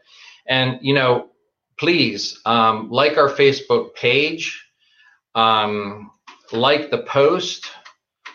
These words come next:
If you like this, share it with somebody who could use the information, you know, and whether or not they're here or somewhere else, it doesn't matter. If it, they can benefit from it, share it with them.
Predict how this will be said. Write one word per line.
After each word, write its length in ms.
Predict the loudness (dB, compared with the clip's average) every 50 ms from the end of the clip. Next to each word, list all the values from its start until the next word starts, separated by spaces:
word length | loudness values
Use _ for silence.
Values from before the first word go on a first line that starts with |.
| _ _ _
If 260 | -2 -2 -2 -2 -4
you 140 | -6 -6 -4
like 340 | -2 0 0 0 0 -2 -4
this, 360 | -2 -2 -2 -2 -2 -4 -6
share 460 | -8 -6 -4 -2 0 2 2 2 2
it 100 | 2 0
with 160 | -2 -4 -4
somebody 540 | -4 -6 -6 -6 -4 -2 -2 0 0 -2 -4
who 280 | -8 -6 -6 -6 -6 -8
could 280 | -8 -8 -8 -8 -8
use 400 | -8 -8 -6 -4 -4 -4 -6 -6
the 160 | -6 -4 -2 -2
information, 880 | -2 -4 -6 -8 -6 -2 -2 -2 -2 -2 -2 -4 -6 -6 -8 -12 -18 _ _ _ _ _ _ _ _ -20 _ _ _ _ _ _
you 200 | -6 -2 0 0
know, 320 | 2 2 2 4 4 4
and 160 | 4 2 4 4
whether 260 | 4 6 6 6 6
or 20 |
not 360 | 4 2 0 0 -4 -4 0
they're 240 | 2 4 6 6 4
here 340 | 2 0 2 4 4 6 6
or 300 | 4 4 4 4 2 2
somewhere 340 | 0 0 -2 0 0 2 2
else, 220 | 2 2 0 -2
it 80 | -4 -4
doesn't 260 | -4 -4 -4 -6 -6
matter. 380 | -2 -2 0 2 2 2 0 0
If 120 | -2 -6
it, 220 | -8 -8 -10 -4
they 160 | -2 -2 -2 -2
can 160 | -4 -4 -2
benefit 460 | 0 0 0 0 -2 -2 -4 -4 -4
from 240 | -4 -4 -4 -2 -2
it, 80 | -4
share 380 | -4 -2 0 2 2 2 2 0
it 60 | -2
with 160 | -4 -6 -4
them. 300 | -2 -2 -2 -4 -4 -10